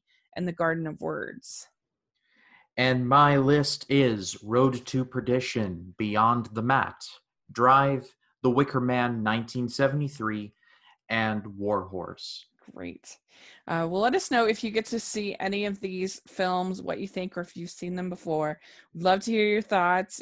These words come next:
Speaker 1: and what you're watching on Netflix. And Ryan, how can people find you?
Speaker 2: Uh, they can find me on all social media, like Facebook, Twitter, Instagram, and Letterboxd at Ryan Cam twenty. And then, of course, there's my YouTube channel,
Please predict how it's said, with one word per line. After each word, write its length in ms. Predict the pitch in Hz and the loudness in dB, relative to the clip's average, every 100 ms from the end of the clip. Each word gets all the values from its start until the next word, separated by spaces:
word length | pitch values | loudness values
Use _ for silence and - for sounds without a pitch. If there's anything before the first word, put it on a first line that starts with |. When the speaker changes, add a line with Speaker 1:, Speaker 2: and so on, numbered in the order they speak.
| - | -8
Speaker 1:
and 220 | 170 165 | -6 -4
what 160 | 165 170 | -6 -4
you're 160 | 175 | -4
watching 420 | 180 170 - 170 | -2 -4 -4 -8
on 220 | 165 170 170 | -6 -6 -4
Netflix. 600 | 160 - 160 156 - - _ _ _ - | -6 -6 -4 -4 -6 -20 _ _ _ -8
And 480 | 165 160 165 160 156 | -4 -2 -2 -4 2
Ryan, 260 | 240 202 | 2 4
how 140 | 196 247 | 2 0
can 120 | 262 | 0
people 220 | 262 247 | 0 -2
find 280 | 214 190 175 | -2 -2 -2
you? 220 | - - - _ _ _ _ _ _ _ _ _ | -6 -10 -18 _ _ _ _ _ _ _ _ _
Speaker 2:
Uh, 160 | 113 110 | 0 2
they 160 | 120 | 2
can 200 | 135 123 | 2 0
find 380 | 110 135 139 131 | 0 2 4 4
me 180 | 123 123 | 2 2
on 260 | 113 113 113 | 2 2 0
all 200 | 120 135 | 2 2
social 420 | 131 131 127 123 | 2 2 0 -2
media, 500 | 120 127 123 127 123 107 | -2 0 2 2 2 0
like 280 | 104 104 95 _ _ _ _ - | -2 -2 -6 _ _ _ _ 0
Facebook, 520 | 127 123 - 123 123 | 0 0 -2 -2 -4
Twitter, 340 | - 123 120 110 | -4 0 0 0
Instagram, 680 | 120 117 113 117 113 113 - | -2 -4 -6 -2 -2 -2 -2
and 240 | 127 143 | 0 0
Letterboxd 840 | 120 139 120 95 92 92 - - - - | 2 2 2 2 2 2 -2 -14 -16 -4
at 240 | 113 113 110 | 0 0 -2
Ryan 380 | 107 110 107 101 | -2 0 0 -6
Cam 320 | 107 101 98 | -6 -6 -6
twenty. 500 | - 104 90 87 - | -6 -6 -6 -10 -8
And 180 | 107 107 | -4 -2
then, 140 | 113 110 | -2 -4
of 100 | - | -4
course, 300 | 107 104 - | -6 -6 -4
there's 260 | 104 98 95 | -4 -4 -8
my 100 | 95 | -6
YouTube 500 | 117 127 - 113 - | -4 -4 -6 -8 -6
channel, 480 | 117 113 113 110 | -4 -4 -4 -6